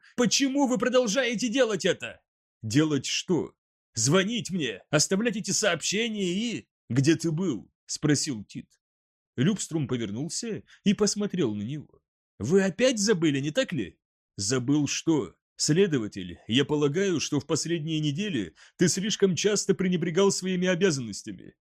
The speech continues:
Боюсь, что буду вынужден послать Вордес выговор и...»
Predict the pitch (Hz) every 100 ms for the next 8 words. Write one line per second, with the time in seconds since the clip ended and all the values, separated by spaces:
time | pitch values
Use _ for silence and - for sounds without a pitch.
0 | _ 107 135 147 220 - - 160 165 190
1 | 180 214 175 165 156 165 - 180 131 190
2 | 185 175 135 214 180 139 117 190 175